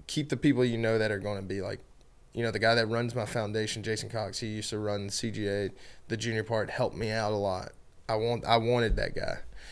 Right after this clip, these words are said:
And if you, if I go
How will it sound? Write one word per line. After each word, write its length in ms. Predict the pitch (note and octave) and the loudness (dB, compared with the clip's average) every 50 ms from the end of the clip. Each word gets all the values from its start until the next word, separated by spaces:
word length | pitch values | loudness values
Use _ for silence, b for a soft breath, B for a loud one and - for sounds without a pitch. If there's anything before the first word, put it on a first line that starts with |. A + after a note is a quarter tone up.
| b b b | b b b
And 340 | A#2 A#2 A2+ G#2 F#2+ F2 - - - - - - - - | -2 0 0 -2 -4 -6 -10 -14 -16 -18 -18 -10 0 2
if 180 | - - - C#3 | 2 2 2 2
you, 300 | C#3+ C#3+ C#3 C#3+ C#3+ - | 4 8 8 8 8 8
if 260 | - B2 - - - - | 6 4 0 0 -6 0
I 220 | - A#2 B2 C#3+ D3+ | 6 8 8 8 10
go 460 | D3 C#3+ C#3 C#3 C#3 B2+ B2 A2+ A2+ | 10 10 10 12 10 8 8 6 2